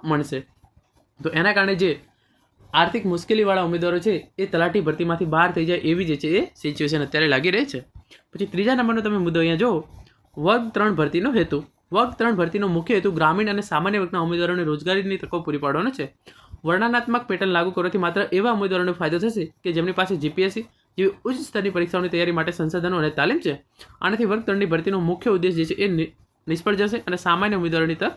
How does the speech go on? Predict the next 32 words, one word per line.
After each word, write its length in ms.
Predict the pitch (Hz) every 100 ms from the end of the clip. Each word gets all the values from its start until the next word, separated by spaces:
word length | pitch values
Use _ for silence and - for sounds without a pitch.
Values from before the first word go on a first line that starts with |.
| 151
ઘટશે. 260 | 143 143 139 - _ _ _ _ _
આના 200 | 165 196 208
માટે 160 | 196
ગુજરાત 320 | 175 147 190 202
સરકારનું 340 | 175 185 185
મને 140 | 175 175
લાગે 160 | 175 226 226
છે 80 | - -
ત્યાં 180 | 175 170
સુધી 160 | 165 190
કેવું 160 | 247 165
છે, 80 | 156 - _ _ - - _ -
તમે 140 | 190 190
for 100 | 170
example 380 | 160 202 214 165 240 - _
પોલીસ 200 | 175 190
કોન્સ્ટેબલની 520 | - 170 170 214 196 160
વાત 120 | 156
કરો, 120 | 196 349 - -
જ્યારે 160 | 165 165
પોલીસ 200 | 175 190
કોન્સ્ટેબલની 500 | 175 170 214 208 202
ભરતી 200 | 156 165 226
આવી 180 | 190 - _
ત્યારે 180 | - 170 170
અંદાજિત 260 | 180 196 156
બાર 160 | 160 190 185
લાખ 120 | 175 160
જેવા 160 | 170 165
ફોર્મ 140 | 151 147
ભરાયા 200 | 143
હતા. 140 | 139